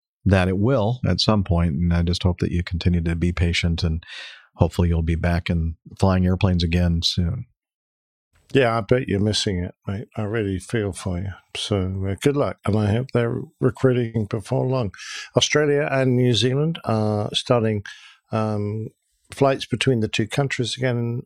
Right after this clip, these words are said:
Speaker 2: uh, and, um, which is great. And, uh, Australia has not been hit nearly as badly as many other countries. So, uh,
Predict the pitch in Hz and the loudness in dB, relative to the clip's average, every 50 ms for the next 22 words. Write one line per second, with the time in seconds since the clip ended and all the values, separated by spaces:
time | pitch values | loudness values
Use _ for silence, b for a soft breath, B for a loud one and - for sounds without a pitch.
0 | _ - 113 113 110 110 110 113 113 117 - - _ - 107 104 107 107 107 104 | _ -8 -6 -4 -2 -2 -2 -2 -2 -4 -6 -6 _ -8 -6 -4 -2 -2 -4 -4
1 | 98 101 117 110 101 101 104 104 98 92 92 90 87 - 127 135 123 - - 101 | -4 -2 -2 -2 0 -2 -2 -4 -4 -6 -8 -12 -14 -6 -4 -2 -2 -2 -4 -4
2 | - - - 117 127 139 - - - B B B B B B B B B B B | -6 -6 -6 -4 -4 -4 -6 -10 -18 B B B B B B B B B B B
3 | B _ _ 120 110 110 113 113 107 107 107 110 107 104 - - - - 113 - | B _ _ -4 -4 -2 -4 -4 -4 -4 -4 -2 -4 -4 -6 -8 -8 -4 -2 0
4 | - - 160 160 160 151 143 135 135 135 131 120 104 107 123 123 - - - - | 2 2 2 2 2 2 2 2 2 2 2 2 2 2 2 2 0 -2 -2 0
5 | - 135 131 127 127 139 - - 113 113 110 98 104 110 - - 131 135 135 131 | 2 2 4 4 2 0 2 2 2 4 4 4 2 0 0 0 0 2 4 4
6 | 127 113 104 104 98 98 92 - - 110 107 107 101 101 101 104 98 95 92 92 | 4 2 2 2 2 0 0 0 0 0 0 0 -2 -2 -2 -2 -2 -2 -2 -4
7 | - - 110 113 110 107 104 95 92 90 87 - - - - 107 90 - - - | -4 0 2 2 4 4 2 2 0 0 -2 -4 -8 -8 -8 -8 -8 -8 -8 -8
8 | 110 110 113 98 - - - 117 113 107 107 101 107 104 107 107 104 101 | -8 -8 -6 -6 -6 -6 -2 -2 0 0 -2 -4 -6 -4 -2 -2 -2 -2